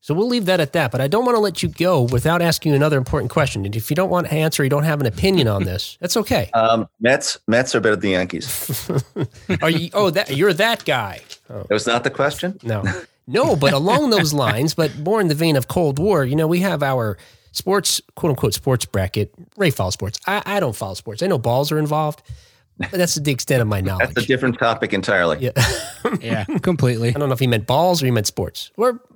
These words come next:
Speaker 1: either, both.
Speaker 3: Both.
Speaker 1: But, uh, our bracket this month is Smash Madness, where we've got, uh, sixteen, well, it began with sixteen fictional heroes and sixteen fictional villains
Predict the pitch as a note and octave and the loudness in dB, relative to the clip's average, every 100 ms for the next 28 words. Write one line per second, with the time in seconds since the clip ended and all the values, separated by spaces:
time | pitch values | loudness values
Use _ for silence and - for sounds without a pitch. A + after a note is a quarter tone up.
0 | _ D#3 A2 - A2+ A2+ A2 A2+ A#2 - | _ -6 -6 -4 -6 -4 0 2 2 -2
1 | - - - E3+ D#3+ F#3 E3 - _ - | -10 -18 -2 0 2 2 2 -2 _ -6
2 | D#3+ C4+ F#3 C#3 C3+ - C3 C3 - B2 | 0 2 2 2 2 0 0 0 0 2
3 | B2 B2 A#2 A#2 - - A3 F#3+ - C#3+ | 2 2 2 2 0 -2 2 0 0 0
4 | B2+ B2 C#3+ C3+ C3+ E3 C3+ - A#2+ - | 0 0 0 0 0 0 0 0 0 0
5 | F3 - E3+ D#3 B2+ A2 G#2 A#2 E3+ C3 | 0 0 2 2 2 0 0 2 2 2
6 | - C#3+ - C#3+ B2+ A2+ G#2 - - D3 | 0 -2 0 2 2 2 -2 -6 -2 -2
7 | - C3 G#2 C#3+ C#3 B2 G#2 - B2 - | 0 0 0 0 0 0 0 -2 -2 -2
8 | A#2 G#2 - - B2 - G2+ F#2+ E3 B2 | -2 -2 -6 -6 -4 -2 0 2 2 2